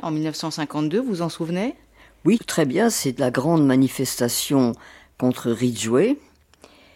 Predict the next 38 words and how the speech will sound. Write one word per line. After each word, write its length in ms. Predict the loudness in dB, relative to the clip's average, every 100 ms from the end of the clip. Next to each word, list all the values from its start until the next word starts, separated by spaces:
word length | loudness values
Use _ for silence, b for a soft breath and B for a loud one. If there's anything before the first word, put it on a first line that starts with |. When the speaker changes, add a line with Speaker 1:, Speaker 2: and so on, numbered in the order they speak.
| b b _ _ 4
Speaker 2:
Et 520 | 6 8 8 8 6
Speaker 1:
Ridgway, 300 | 2 2 6
Speaker 2:
c'est 60 | 6
Speaker 1:
ancien 300 | 4 -2 -4
commandant 440 | -4 -4 -2 -2
en 80 | -4
chef 300 | -4 -2 -2
des 80 | -6
forces 320 | -6 -6 -4
des 60 | -6
Nations 260 | -4 -6
Unies 240 | -6 -4 -4
en 80 |
Corée. 480 | 2 4 4 2 0 -10 -10 -2
Speaker 2:
Voilà. 380 | 0 2 2 0
Speaker 1:
Il 60 |
était 120 | 0
accusé 320 | -2 -2 -4 0
d'avoir 320 | 0 -2 -6
utilisé 400 | -10 -10 -8 -6
des 240 | -6 -6
armes 180 | -6 -6
bactériologiques, 920 | -8 -6 -8 -6 -4 -4 -4 -4 -4
je 160 | -4 -2
crois, 100 | 2
Speaker 2:
Absolument. 280 | 4 4 2
Speaker 1:
contre 200 | -2 -2
les 80 |
Nord-Coréens. 540 | 0 0 -2 -6 -6 -8 -16 _
Speaker 2:
Absolument. 680 | -4 -4 -2 0 2 2 0 -2 _ 6
Et 340 | 8 8 6 -4 _ _ -20 -4
la 80 | -2
circonstance 920 | 0 0 0 0 0 0 0 2 0
qui 160 | 4 4
me 160 | 6
pousse 500 | 2 -2 -2 0 -4 B B B B _
à 80 | 2
l'adhésion 840 | 2 6 4 4 4 6 6 4